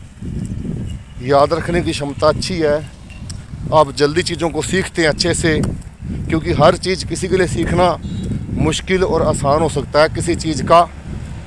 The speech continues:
जो सत्र है सीखने का वो मुश्किल हो सकता है, किसी का आसान हो सकता है। तो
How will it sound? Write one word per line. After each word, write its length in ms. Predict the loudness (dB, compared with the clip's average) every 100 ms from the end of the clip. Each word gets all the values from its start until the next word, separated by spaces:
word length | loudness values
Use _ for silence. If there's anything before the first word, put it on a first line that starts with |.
| -10 -10 -10 -12
जो 180 | -2 -2
सत्र 340 | 2 4 6 6
है 80 | 6
सीखने 400 | 2 2 4 6
का 120 | 6
वो 180 | 6 2
मुश्किल 360 | 2 -2 2
हो 100 | 4 4
सकता 280 | 2 2
है, 80 | 2
किसी 180 | 2 4
का 80 | 4
आसान 260 | 4 0 0
हो 60 |
सकता 280 | -4 -6 -4
है। 1300 | -4 -6 -6 -6 -4 -4 -4 -4 -6 -6 -6 -6 0
तो 120 | 4